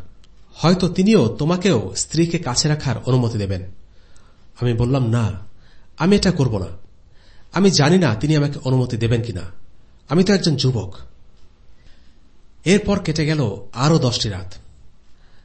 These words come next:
আমাদের সাথে লোকদের কথাবার্তা বলার ব্যাপারে আল্লাহ রসুল সাল্লাল্লাহু আলাইহি ওয়াসাল্লামের আরোপিত নিষেধাজ্ঞার মোট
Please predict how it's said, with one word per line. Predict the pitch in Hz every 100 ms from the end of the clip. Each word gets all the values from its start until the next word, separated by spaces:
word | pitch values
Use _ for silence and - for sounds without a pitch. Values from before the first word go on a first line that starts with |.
| - -
আমাদের | 135 180 202
সাথে | - 185
লোকদের | 143 143 165 -
কথাবার্তা | 127 147 147 151 151
বলার | 139 139
ব্যাপারে | 120 123 123 92 - - - - -
আল্লাহ | 143 165
রসুল | 165 151
সাল্লাল্লাহু | 160 160 147 135
আলাইহি | 127 139 151
ওয়াসাল্লামের | 147 - 151 151 -
আরোপিত | 135 156 156
নিষেধাজ্ঞার | 127 131 156 165 165 123 -
মোট | 101 113 160 185